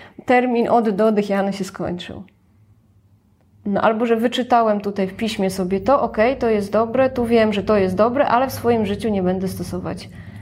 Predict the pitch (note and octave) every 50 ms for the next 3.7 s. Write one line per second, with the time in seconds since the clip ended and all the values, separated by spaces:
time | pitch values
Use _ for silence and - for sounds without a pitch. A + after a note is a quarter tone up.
0 | - - - - - - F3 F3 - - F#3 - F#3+ - F#2+ - - - - G2+
1 | - A2+ A2 A2+ A2+ - - - B3 E4 G4 F4 C4 F#3 F3 F#3 G3 G#3 C4+ E4+
2 | G4 - C#4+ C4 C4 A3+ A3+ G#3+ G3 F3+ F3+ F#3+ G#3+ A3+ G#3+ G3+ F3+ - F3+ -
3 | - G#2 G2+ A2 - - - - - - - E2 C2+ -